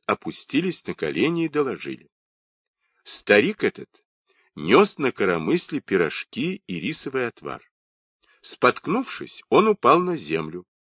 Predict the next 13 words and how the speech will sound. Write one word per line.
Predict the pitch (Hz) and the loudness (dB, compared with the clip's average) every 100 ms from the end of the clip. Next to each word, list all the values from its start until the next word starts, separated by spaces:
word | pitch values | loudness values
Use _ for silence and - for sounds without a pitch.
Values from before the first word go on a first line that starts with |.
| _ _ - | _ _ -12
и | - 131 | 2 4
увидел, | 127 110 220 208 147 | 4 2 2 4 2
что | - - 110 | 0 2 2
в | 73 | 2
луже | 80 214 190 180 117 - _ _ _ | 0 0 4 4 4 0 _ _ _
пролитого | - 139 165 107 - 82 82 | 6 8 8 6 0 0 0
им | - 101 85 | -2 -6 -6
отвара | 71 69 69 202 175 71 _ _ _ - | -6 -4 2 2 2 -6 _ _ _ -4
лежат | 101 95 143 196 | -2 4 4 4
два | 95 101 | 2 0
трупа. | 147 - 76 - 71 71 _ _ _ _ | 0 -4 -8 -10 -14 -14 _ _ _ _
Один | 95 107 117 107 | 2 4 4 4
монах, | 98 90 123 214 - | 4 4 2 0 -2